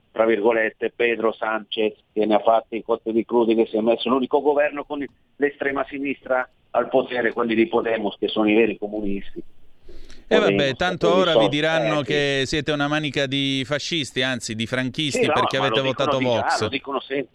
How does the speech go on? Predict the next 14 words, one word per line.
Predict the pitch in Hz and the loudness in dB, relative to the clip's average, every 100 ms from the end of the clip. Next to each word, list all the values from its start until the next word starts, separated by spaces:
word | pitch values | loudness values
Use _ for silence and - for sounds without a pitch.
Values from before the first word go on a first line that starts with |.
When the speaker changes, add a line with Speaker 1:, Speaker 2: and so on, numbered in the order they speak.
| _ | _
Speaker 1:
sì, | - 214 | -2 -2
sì, | - 403 | 2 2
ma | 104 98 | 2 -2
quali | 151 135 113 | 0 -2 0
cazzo | 113 110 - 107 | 2 2 -2 -14
sono | 101 - | -16 -6
proprio | 104 - 98 | -6 -6 -8
di, | 98 | -8
di | 92 95 95 | -2 -2 0
estrema | 98 - 113 107 | -2 0 0 2
destra? | 113 151 - _ _ _ _ - | 2 2 -2 _ _ _ _ -2
Speaker 2:
Certo, | 143 117 - 117 | 0 0 -2 0
Speaker 1:
Estrema | 123 123 | 2 4
Speaker 2:
certo. | 135 | 4